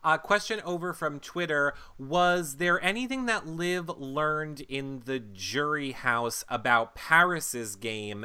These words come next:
that surprised or shocked her?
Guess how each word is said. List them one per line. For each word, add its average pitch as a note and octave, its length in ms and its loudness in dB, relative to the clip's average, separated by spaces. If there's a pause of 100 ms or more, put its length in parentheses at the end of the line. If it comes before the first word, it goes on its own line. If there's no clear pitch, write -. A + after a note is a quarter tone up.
that G#2 540 0
surprised G#2+ 1000 0
or G2+ 320 -2
shocked - 560 6
her? - 300 -10